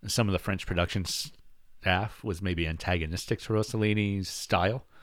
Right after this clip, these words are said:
because Rossellini's really, he's doing single camera, he's doing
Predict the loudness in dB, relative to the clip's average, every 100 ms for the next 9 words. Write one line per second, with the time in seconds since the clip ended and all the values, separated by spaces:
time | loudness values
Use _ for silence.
0 | -20 -20 -20 4 6 8 8 8 6 6
1 | 6 6 6 6 2 2 2 2 2 2
2 | 2 4 6 6 6 4 4 2 -2 0
3 | 2 4 2 0